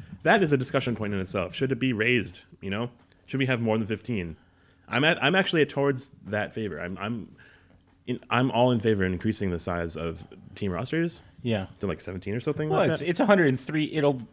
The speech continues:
Speaker 2: what, what the budgets are going up to a hundred three million for team rosters. So I think we should find some money for it.
Speaker 1: I think they'll have a little bit of extra cash. Yeah.
Speaker 2: Yeah.
Speaker 1: Um,
Speaker 2: So what, what, what do you think? It, uh,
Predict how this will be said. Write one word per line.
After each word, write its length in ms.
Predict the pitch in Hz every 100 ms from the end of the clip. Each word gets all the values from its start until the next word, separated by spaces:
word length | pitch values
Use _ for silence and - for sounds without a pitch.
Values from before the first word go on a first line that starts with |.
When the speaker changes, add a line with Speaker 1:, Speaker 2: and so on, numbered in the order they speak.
| - _ -
Speaker 2:
what, 340 | 143 139 -
what 160 | 131 135
the 60 | 123
budgets 340 | 180 135 127
are 60 | 123
going 160 | 135
up 80 | 127
to 100 | 139
a 40 | 113
hundred 240 | 131 113
three 180 | - 127
million 380 | 101 107 123 117
for 100 | 110
team 220 | 127 110
rosters. 500 | 104 117 143 143 -
So 260 | - 110 107 - - - - -
I 40 | 156
think 200 | 196 196
we 60 |
should 160 | - 120
find 260 | 113 104
some 120 | 95 98
money 200 | 92 92
for 220 | - 101
it. 140 | 127 -
Speaker 1:
I 60 | -
think 140 | 151
they'll 100 | 131
have 140 | 110 104
a 20 |
little 220 | 95 90
bit 100 | 85
of 80 | 82
extra 240 | 82 -
cash. 300 | 87 92 85
Yeah. 180 | 82 80 80 -
Speaker 2:
Yeah. 220 | 113 104 - -
Speaker 1:
Um, 340 | 117 117 113 113
Speaker 2:
So 120 | -
what, 180 | 190 180
what, 220 | 170 208
what 80 | 196
do 60 | 208
you 60 |
think? 280 | 196 180 170
It, 200 | 147 - -
uh, 300 | 127 123 117